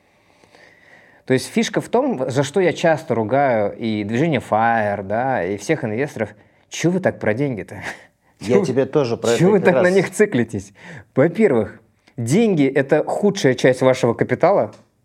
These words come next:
Speaker 1: Ваши компетенции, знания, знакомства и ресурсы в сто раз ценнее, чем эти жалкие гроши, которые вы пытаетесь приумножить.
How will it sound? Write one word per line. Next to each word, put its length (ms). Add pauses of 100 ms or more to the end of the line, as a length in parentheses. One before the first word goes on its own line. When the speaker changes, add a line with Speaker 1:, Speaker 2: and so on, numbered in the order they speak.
(1080)
Speaker 1:
Ваши 320
компетенции, 840
знания, 800
знакомства 840
и 40
ресурсы 500
в 60
сто 240
раз 160
ценнее, 400
чем 200
эти 140
жалкие 400
гроши, 280
которые 320
вы 60
пытаетесь 340
приумножить. 640